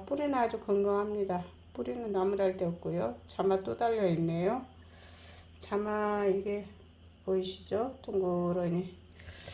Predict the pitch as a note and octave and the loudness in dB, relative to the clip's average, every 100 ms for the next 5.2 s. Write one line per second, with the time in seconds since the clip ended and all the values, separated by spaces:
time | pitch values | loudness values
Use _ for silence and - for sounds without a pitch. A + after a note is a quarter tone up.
0 | - - - G3 G3 - D4+ D#4 - C#4 | -14 -8 0 2 2 2 2 4 4 4
1 | A#3 A3+ B3+ - - - - - - - | 6 4 2 -4 -18 -20 -20 -14 -12 -12
2 | - - C#4+ D4 C4+ C#4+ C#4+ C#4 C#4 - | -8 -4 4 4 6 2 2 2 0 0
3 | F3+ F#3+ - - B3+ B3+ - A3+ G3 F#3+ | 0 -2 -8 0 2 2 0 0 4 6
4 | A3+ A3+ A3 A3+ A3+ A3 G3 F3+ F3 E3 | 4 0 -2 -2 0 4 6 6 2 0
5 | G#3+ C#4 | 0 0